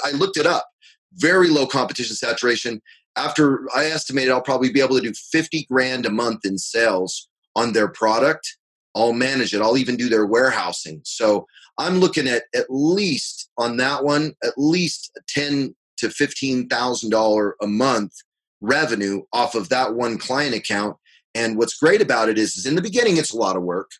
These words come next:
right? But once you get it set up and once you get it running, and then you hand that off to somebody on your team that you're paying three to five hundred or six hundred bucks a week to manage these things for you and manage things around the warehouse,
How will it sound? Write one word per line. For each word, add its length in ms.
right? 280
But 100
once 260
you 80
get 140
it 60
set 240
up 160
and 80
once 200
you 60
get 140
it 60
running, 520
and 120
then 120
you 140
hand 360
that 160
off 220
to 80
somebody 340
on 160
your 140
team 540
that 140
you're 140
paying 420
three 240
to 80
five 280
hundred 320
or 80
six 240
hundred 220
bucks 240
a 60
week 260
to 100
manage 560
these 340
things 280
for 260
you 180
and 120
manage 380
things 220
around 240
the 60
warehouse, 600